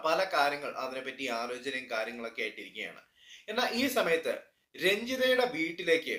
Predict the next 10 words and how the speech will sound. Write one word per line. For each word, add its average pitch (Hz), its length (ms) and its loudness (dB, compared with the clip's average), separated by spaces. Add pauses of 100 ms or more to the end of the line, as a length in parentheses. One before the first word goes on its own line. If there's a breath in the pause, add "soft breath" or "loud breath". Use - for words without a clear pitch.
(260)
ഒരു 156 140 -4
സംഭവം 123 500 -6
എത്തുകയാണ്. 107 540 -10 (160)
ഒരു 240 180 4 (100)
കൊറിയർ. 123 400 0 (600 soft breath)
ആ 214 100 10 (160)
കൊറിയർ 208 360 4
ഒരു 165 420 2
ആൾ 139 240 8
വന്ന് 135 240 -2